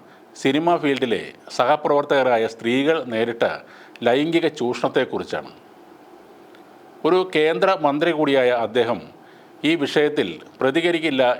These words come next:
എന്ന് വാശി പിടിക്കുന്നത് എന്തിനാണെന്ന് മനസ്സിലാകുന്നില്ല. അമ്മയിലെ സൂപ്പർ താരങ്ങളായ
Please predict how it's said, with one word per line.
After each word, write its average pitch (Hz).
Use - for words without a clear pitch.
എന്ന് 120
വാശി 131
പിടിക്കുന്നത് 107
എന്തിനാണെന്ന് 135
മനസ്സിലാകുന്നില്ല. 104
അമ്മയിലെ 185
സൂപ്പർ 156
താരങ്ങളായ 151